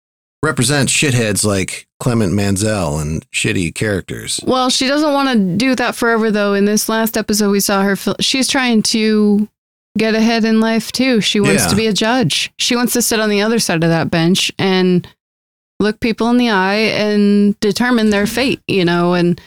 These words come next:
Speaker 2: and she, you know, th-, that kind of past is kind of haunting
Speaker 1: Yeah.
Speaker 2: her as well, you
Speaker 1: They,
Speaker 2: know?
Speaker 1: she stopped applying when she got to the point of, "Do you have a lien from the federal government on you?" And
Speaker 2: Yeah.
Speaker 1: she's like, "Oh, yeah, fuck."
Speaker 2: Yep.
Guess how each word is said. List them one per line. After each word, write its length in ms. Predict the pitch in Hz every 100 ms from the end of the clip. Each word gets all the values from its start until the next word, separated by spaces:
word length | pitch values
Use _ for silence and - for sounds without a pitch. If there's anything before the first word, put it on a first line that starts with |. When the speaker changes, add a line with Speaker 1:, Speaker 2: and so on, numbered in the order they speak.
| _ _ _ _ -
Speaker 2:
and 260 | 202 196 190
she, 800 | - 240 233 233 220 220 214 -
you 140 | 220
know, 340 | 190 180 190 185 _ -
th-, 200 | 175 180
that 320 | 196 190 -
kind 220 | - 202 196
of 120 | -
past 460 | 214 196 196 - 180
is 120 | 175
kind 240 | 196 180
of 100 | 170
haunting 600 | - 170 175 170 156 180 -
Speaker 1:
Yeah. 160 | 127
Speaker 2:
her 220 | 175 160 156
as 180 | 165 165
well, 420 | 160 165 160 - _ -
you 80 | 175
Speaker 1:
They, 60 |
Speaker 2:
know? 240 | 180 170 170 -
Speaker 1:
she 320 | - 98 92 -
stopped 420 | - 110 98 - -
applying 500 | - 117 113 101 95
when 140 | 95
she 140 | -
got 140 | 90 90
to 80 | 87
the 80 | -
point 340 | 98 95 87
of, 240 | 85 90
"Do 80 | -
you 100 | 101
have 200 | 98 95
a 140 | 90 85
lien 480 | 98 104 101 98 - _ _ _ _ _ _ -
from 140 | 95
the 60 | 85
federal 300 | 98 98 92
government 400 | 104 110 95 82
on 180 | 80 82
you?" 240 | 73 71 -
And 100 | 202
Speaker 2:
Yeah. 160 | 185 185
Speaker 1:
she's 120 | 90
like, 100 | 85
"Oh, 280 | 90 104 110 113
yeah, 200 | 87 95
fuck." 580 | - - - 104 104 -
Speaker 2:
Yep. 400 | 185 175 180 202